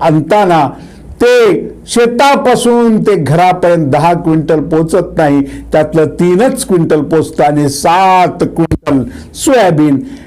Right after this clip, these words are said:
हे बाकीच्या सगळ्या उत्पादन खर्चामध्ये, पाण्यामध्ये, नैसर्गिक आपत्तीमध्ये, पडलेल्या भावामध्ये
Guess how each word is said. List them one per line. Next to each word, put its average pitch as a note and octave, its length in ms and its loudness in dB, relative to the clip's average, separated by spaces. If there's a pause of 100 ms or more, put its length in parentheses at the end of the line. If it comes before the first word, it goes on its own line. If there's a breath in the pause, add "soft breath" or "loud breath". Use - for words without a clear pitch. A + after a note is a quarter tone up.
(160 loud breath)
हे F#3+ 400 0 (140)
बाकीच्या D3+ 580 -2
सगळ्या D3 320 0
उत्पादन C#3 600 -2
खर्चामध्ये, C#3 600 0
पाण्यामध्ये, D3 720 0 (240 loud breath)
नैसर्गिक F3+ 600 0
आपत्तीमध्ये, E3+ 680 0
पडलेल्या F3+ 560 0
भावामध्ये E3+ 880 2